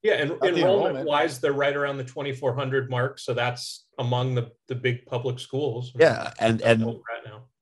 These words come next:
Speaker 3: Yep, exactly. So that's where I, I'm watching Quick Ascension potentially being someone there that if they hire the right person, that could be a roller coaster straight up for that school. Um, curious to hear what all of you guys out there in, in Twitter and Instagram sphere say. Hit us up.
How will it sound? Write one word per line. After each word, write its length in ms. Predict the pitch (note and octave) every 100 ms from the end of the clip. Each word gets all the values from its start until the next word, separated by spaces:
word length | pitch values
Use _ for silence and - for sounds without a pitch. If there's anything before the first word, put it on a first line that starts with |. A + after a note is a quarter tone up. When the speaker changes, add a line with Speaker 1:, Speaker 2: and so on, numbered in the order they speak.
| _
Speaker 3:
Yep, 180 | C#3 D3+ -
exactly. 400 | A#2 A#2 E2 -
So 80 | A#2
that's 160 | C3
where 100 | D3
I, 200 | B2 B2+ A#2+
I'm 140 | C3
watching 320 | B2+ A#2+ A#2
Quick 240 | F#2 A#2 G2+
Ascension 420 | - G2 F#2+ F2+
potentially 420 | F#2 G2 F#2 F2
being 240 | D#2 E2+
someone 380 | E2 F#2 E2+ D#2+
there 160 | D#2 D2+
that 240 | C#2+ -
if 120 | D#2+
they 120 | E2+ F#2
hire 220 | F#2+ E2
the 80 | D2+
right 160 | D2
person, 300 | C#2+ D2 -
that 180 | D#2 D#2
could 120 | D#2+
be 360 | D#2+ D2 C#2 D2
a 80 | D2+
roller 480 | D#2+ E2 D2+ D2+
coaster 340 | - D#2 - -
straight 340 | - D2+ C#2+
up 240 | C#2 C#2+ -
for 120 | -
that 180 | D#2+ C2+
school. 300 | - D2+ - _ -
Um, 440 | G2 G2 F#2 F2+ _ _ _ _ _ -
curious 260 | D#3 C#3+
to 80 | C3+
hear 120 | C3+
what 100 | C#3
all 100 | C3
of 80 | C3+
you 80 | C3
guys 240 | C3+ C3
out 140 | C3 B2+
there 160 | B2+
in, 160 | B2 A#2
in 200 | B2 A#2
Twitter 400 | - C3+ B2 A#2+
and 100 | G#2+
Instagram 400 | A2 A2 A2 G#2+
sphere 300 | G2+ G#2+ G#2
say. 480 | G2 - A2+ G2+ G2
Hit 160 | A#2 A2+
us 180 | G2+ G#2+
up. 240 | G2